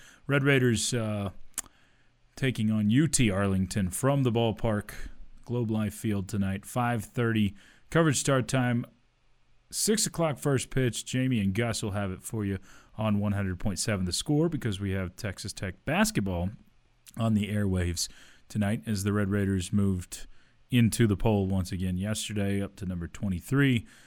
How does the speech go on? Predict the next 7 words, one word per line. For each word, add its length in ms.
Tech 320
will 100
take 320
on 440
the 240
Texas 640
Christian 680